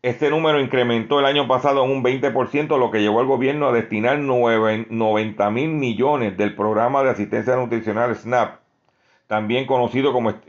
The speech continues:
como estampillas de comida o cupones de alimentos, para responder a las necesidades de muchos estadounidenses. La pandemia del nuevo coronavirus dejó a millones sin empleo, muchas personas sin trabajo se vieron nece-, necesitadas de buscar ayuda en el programa.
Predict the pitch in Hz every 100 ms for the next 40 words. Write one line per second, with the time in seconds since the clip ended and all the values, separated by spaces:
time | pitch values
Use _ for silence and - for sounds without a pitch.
0 | - 110 104 107 101 - 123 131 131 127
1 | 131 135 117 101 92 101 123 123 131 135
2 | 120 101 85 - _ _ _ - 113 110
3 | 110 107 107 113 139 131 120 110 104 101
4 | 117 127 117 117 131 123 113 104 104 104
5 | - 85 - _ _ _ _ _ _ _
6 | _ _ _ _ _ _ _ _ _ -
7 | 101 110 110 123 139 139 131 131 123 120
8 | 123 123 120 123 123 127 160 151 117 117
9 | 120 117 113 117 113 131 139 123 165 147
10 | 123 127 107 110 127 120 120 110 135 147
11 | 120 107 120 127 107 117 - 110 110 104
12 | 98 127 131 113 127 123 120 135 104 95
13 | - - 95 101 95 95 95 98 92 78